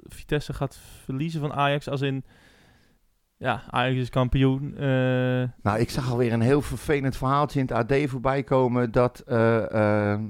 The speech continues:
Speaker 2: eh, Ten Hag, ehm, z-, zeg maar, nu in de cooling down mode gaat. En dat ze lekker met z'n allen na die wedstrijd naar Curaçao gaan. En, ehm, weet je,
Speaker 1: Snap ik.
Speaker 2: ja,
Speaker 1: Ja.
Speaker 2: nee, dat snap ik ook allemaal wel.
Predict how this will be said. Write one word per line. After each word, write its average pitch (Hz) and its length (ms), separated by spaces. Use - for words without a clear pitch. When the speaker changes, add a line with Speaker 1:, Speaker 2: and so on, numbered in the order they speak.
Speaker 2:
eh, 98 580
Ten 117 180
Hag, 123 440
ehm, 107 460
z-, - 140
zeg - 300
maar, 113 280
nu 117 260
in 113 80
de 110 80
cooling 117 360
down 120 240
mode 123 380
gaat. 117 520
En 110 120
dat 107 180
ze - 100
lekker 113 260
met 113 140
z'n - 80
allen 120 300
na 117 220
die 113 100
wedstrijd 113 420
naar 107 100
Curaçao 131 520
gaan. 120 460
En, 113 320
ehm, 107 760
weet 120 220
je, 139 80
Speaker 1:
Snap 127 240
ik. 135 220
Speaker 2:
ja, 117 160
Speaker 1:
Ja. 131 60
Speaker 2:
nee, 139 200
dat 156 180
snap 180 260
ik 160 80
ook 143 140
allemaal 120 300
wel. 117 340